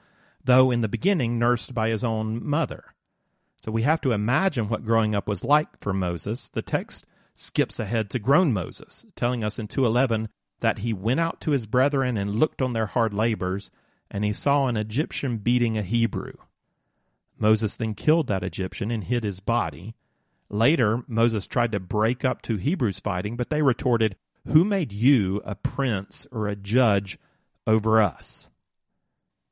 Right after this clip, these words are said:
I see a couple of things in this story. First, Moses shows classic signs of a third culture kid. He's neither fully accepted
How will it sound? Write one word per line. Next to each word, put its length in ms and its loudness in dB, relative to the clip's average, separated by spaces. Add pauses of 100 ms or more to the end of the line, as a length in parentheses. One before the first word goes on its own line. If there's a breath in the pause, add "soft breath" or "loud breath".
(520)
I 60 -8
see 180 -6
a 80 -6 (120)
couple 300 -2
of 100 -2
things 340 -4
in 140 -2
this 140 -2
story. 540 -6 (840)
First, 600 4
Moses 560 4
shows 600 -2 (120)
classic 640 -2
signs 640 -4
of 160 -8
a 100 -6 (140)
third 260 2
culture 540 -6
kid. 420 -10 (920)
He's 300 -4
neither 360 2
fully 320 0
accepted 600 -4